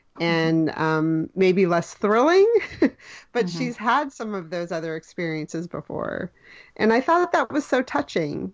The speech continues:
Speaker 2: You know, there's a lot of wisdom in this book about relationships and what we learn from them.
Speaker 1: Well, thank you. And I, I think I'm a person who really, that's just something I'm interested in. I'm that person who eavesdrops on couples having conversations.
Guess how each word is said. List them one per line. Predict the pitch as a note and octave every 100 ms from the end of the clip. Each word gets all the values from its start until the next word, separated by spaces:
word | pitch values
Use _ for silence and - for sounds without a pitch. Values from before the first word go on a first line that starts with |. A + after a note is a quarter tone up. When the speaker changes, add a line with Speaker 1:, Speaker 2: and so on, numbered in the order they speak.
| -
Speaker 2:
You | G#3+
know, | G3 F#3+ G3 -
there's | F#3+ G3+ G#3+
a |
lot | G#3+ B3+
of | C4 G3
wisdom | F#3 A3 G#3 E3+ D#3
in | D3+
this | D3+ -
book | C#3+ D3 - -
about | D#3+ D3+ D3 C#3+ - _
relationships | - E3 D#3 E3 - - - -
and | D3+
what | D3+ -
we | D3+
learn | C#3+ C#3+ D3
from | - D3
them. | C#3 C3+ C#3 D#3+ _ _ _ _ C4+
Speaker 1:
Well, | C4+ C4+
thank | C#4+ D#4+ D#4+
you. | G#3 F3
And | F#3 F#3+ -
I, | -
I | - C4+
think | D#4+ D#4
I'm | C#4+
a |
person | B3 B3+ A#3 B3 A3
who | G#3
really, | G3+ G#3 G#3 G3 G3 -
that's | G3 A3+ C4 - - _ -
just | B3 A#3
something | A#3+ A#3 B3
I'm | G3+
interested | G#3 B3 B3+ B3+
in. |
I'm | A3+ A#3
that | A3+ -
person | A3 G#3+ A3
who | G3+ F3 -
eavesdrops | A3 B3 A3+ A3+ A3 -
on | F#3 F3
couples | - - A#3+ A#3+ A#3
having | G3+ F#3 F3
conversations. | D#3+ D#3 - C4 C4 C4 A#3+ A#3